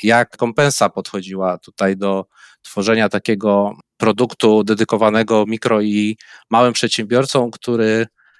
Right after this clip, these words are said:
przez już naprawdę wiele lat rozwija się i jesteśmy tutaj przekonani, że spełnia wszelkie oczekiwania naszych klientów. Mamy tutaj jeszcze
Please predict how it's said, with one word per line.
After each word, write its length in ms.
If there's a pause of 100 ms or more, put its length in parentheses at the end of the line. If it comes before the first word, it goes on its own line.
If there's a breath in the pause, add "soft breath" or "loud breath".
przez 640 (120)
już 460
naprawdę 760 (180)
wiele 360
lat 420 (340)
rozwija 600
się 380
i 400
jesteśmy 640
tutaj 460
przekonani, 720
że 420 (140)
spełnia 800
wszelkie 380
oczekiwania 720 (420 loud breath)
naszych 320
klientów. 680
Mamy 240
tutaj 280
jeszcze 560